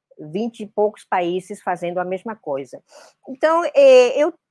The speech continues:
concordo com o Breno, eu não acho que nós es-, é, estemos perto de uma substituição do dólar como reserva de valor mundial,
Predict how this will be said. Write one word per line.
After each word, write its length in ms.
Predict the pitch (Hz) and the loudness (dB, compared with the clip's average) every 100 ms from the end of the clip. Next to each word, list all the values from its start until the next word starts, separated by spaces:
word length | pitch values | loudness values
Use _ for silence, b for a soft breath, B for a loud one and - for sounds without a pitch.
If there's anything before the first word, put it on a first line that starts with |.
| _ | _
concordo 420 | - 277 277 262 240 | -6 -4 -2 -2 -2
com 140 | 247 | -8
o 60 | 208 | -4
Breno, 380 | 208 226 269 - | -4 -4 -6 -6
eu 180 | 214 226 | -4 -4
não 160 | 214 | -4
acho 320 | 208 233 240 | -4 -4 -6
que 160 | 277 247 | -14 -12
nós 400 | 214 208 208 - | -8 -8 -8 -12
es-, 220 | 190 - _ _ | -20 -20 _ _
é, 380 | - 165 165 95 | -14 -10 -10 -12
estemos 480 | 170 - 190 180 _ | -14 -12 -12 -12 _
perto 480 | 220 233 233 - 214 | -2 0 0 -4 -8
de 200 | 175 196 | -6 -8
uma 200 | 190 190 | -6 -8
substituição 720 | - 233 - 208 196 185 202 | -10 -16 -16 -14 -14 -10 -10
do 80 | 180 | -10
dólar 460 | 170 170 185 170 165 | -6 -2 -2 -4 -8
como 200 | 170 165 | -12 -12
reserva 460 | 165 156 175 160 156 | -14 -10 -8 -6 -8
de 60 | |
valor 300 | 151 151 151 | -10 -10 -12
mundial, 500 | 147 143 139 147 240 | -14 -14 -8 -6 -8